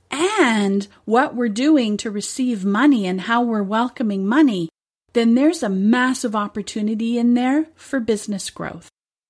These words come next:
That does not mean that we spend money that's not sitting in our accounts.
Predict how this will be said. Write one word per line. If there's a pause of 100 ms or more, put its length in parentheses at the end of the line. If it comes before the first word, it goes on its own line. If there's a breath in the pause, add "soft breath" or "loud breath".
(320)
That
does
not
mean
that
we
spend
money
that's
not
sitting
in
our
accounts.